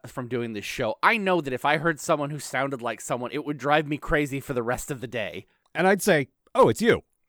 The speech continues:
Speaker 1: Yeah.
Speaker 2: <laughs> Because that's usually what I do, unless it's
Speaker 1: Mm-hmm.
Speaker 2: C C H Pounder and you beat me to it. But
Speaker 1: Yeah, exactly.
Speaker 2: usually, yeah. Speaking of voices,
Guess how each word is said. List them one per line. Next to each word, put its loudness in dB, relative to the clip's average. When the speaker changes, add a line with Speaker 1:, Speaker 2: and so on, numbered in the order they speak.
Speaker 1:
Yeah. 6
Speaker 2:
<laughs> -16
Because 0
that's -2
usually 0
what 0
I 2
do, 2
unless -2
it's -8
Speaker 1:
Mm-hmm. -8
Speaker 2:
C -2
C -4
H -4
Pounder 2
and 0
you -2
beat -4
me -6
to -2
it. -8
But 2
Speaker 1:
Yeah, 4
exactly. 2
Speaker 2:
usually, -2
yeah. -10
Speaking 2
of 6
voices, -4